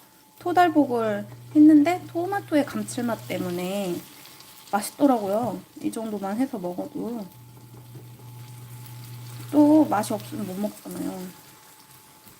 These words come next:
맛이 없는 걸 누가 먹어. 이렇게 토마토가 여기 이렇게 보시면 막 으깨지죠? 어차피 으깰 거라서 상관없어요.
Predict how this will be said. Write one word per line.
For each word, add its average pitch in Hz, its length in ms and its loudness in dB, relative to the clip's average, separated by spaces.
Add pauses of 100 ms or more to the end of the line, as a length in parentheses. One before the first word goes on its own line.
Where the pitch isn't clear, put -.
(500)
맛이 208 240 -8
없는 202 220 -6
걸 180 120 -8
누가 - 240 -12
먹어. 170 460 -12 (1900)
이렇게 277 680 0
토마토가 302 540 4
여기 208 340 -4 (100)
이렇게 208 220 -12
보시면 208 480 -8
막 175 180 -6
으깨지죠? 202 720 -6 (320)
어차피 277 300 0
으깰 220 340 -4
거라서 202 500 -2
상관없어요. 277 680 -4